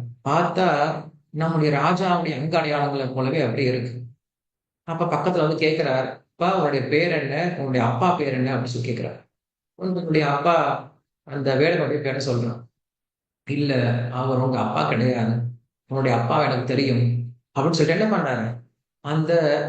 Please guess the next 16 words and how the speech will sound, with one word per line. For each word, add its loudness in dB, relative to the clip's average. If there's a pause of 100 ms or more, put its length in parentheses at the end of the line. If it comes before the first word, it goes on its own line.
(100)
ராஜாவுடைய 0 (1160)
படத்தை -2
காட்டுறா, -2
"இதுதான் 2
உன்னுடைய 2
அப்பான்னு" 0
சொல்லி -2
காட்டுறார். 0 (1120)
"எப்படி 0
சொல்றீங்க? -2 (300)
இந்த -2
ராஜாவோட 2
லட்சணங்கள் -2
எல்லாம் 0
உனக்கு 0
இருக்குப்பா, -2